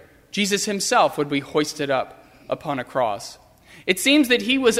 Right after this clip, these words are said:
undeterred by their suffering. He wasn't so concerned with the people at Sepphoris. He wasn't so concerned by the execution of John the Baptist. In fact, I would say that he was emboldened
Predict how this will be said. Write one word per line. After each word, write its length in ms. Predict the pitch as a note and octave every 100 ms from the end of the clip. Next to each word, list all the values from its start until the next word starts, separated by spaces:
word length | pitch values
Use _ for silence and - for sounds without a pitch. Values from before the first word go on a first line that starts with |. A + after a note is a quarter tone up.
| F#3+
undeterred 920 | B3 A3 G#3+ - C4+ F#4+ E3 A#2+ A#2 - - - _ -
by 540 | D3 C#3+ C#3 C3+ C3 C3 - - -
their 160 | C3+
suffering. 560 | - C3+ B2 B2+ A2+ A2 - _ _ -
He 120 | F#3+
wasn't 280 | A3+ A#3+ B3
so 140 | A#3+ A#3
concerned 600 | A#3+ A3 - F3 G3 A3+
with 140 | G3
the 60 | E3
people 540 | F#3+ F#3+ G3+ G3+ G3+ - -
at 160 | F#3+ F#3+
Sepphoris. 760 | G3+ - D#3+ D#3+ C4+ - - - - -
He 80 | G#3
wasn't 280 | G#3+ A#3 A3+
so 180 | A#3+ A3
concerned 500 | A#3 - G3 G#3 A3+
by 120 | G#3
the 100 | F3+
execution 580 | F#3 G#3 F#3 G3 - G3
of 80 |
John 200 | E3+ F3+
the 60 | G3+
Baptist. 400 | F3 E3+ A#3 - - -
In 100 | F#3
fact, 300 | A3 G3+ - - - -
I 180 | G3+ F4
would 240 | C4+ F#3
say 560 | - C#3+ B2+ B2+ F#3 - - - -
that 120 | F3+ G#3
he 120 | A#3+
was 160 | A#3+
emboldened 920 | A3+ G#3+ D#3+ G3 D#4+ G#4 F#3 A2+ G#2